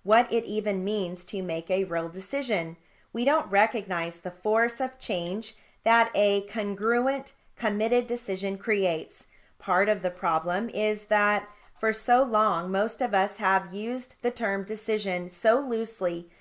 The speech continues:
that it's come to describe something like a wish list. Instead of making decisions, we keep stating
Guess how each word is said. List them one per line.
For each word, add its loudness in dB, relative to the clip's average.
that 4
it's 0
come -4
to -8
describe 0
something -4
like 0
a 0
wish 0
list. -2
Instead 2
of 2
making -2
decisions, -4
we -2
keep -6
stating 0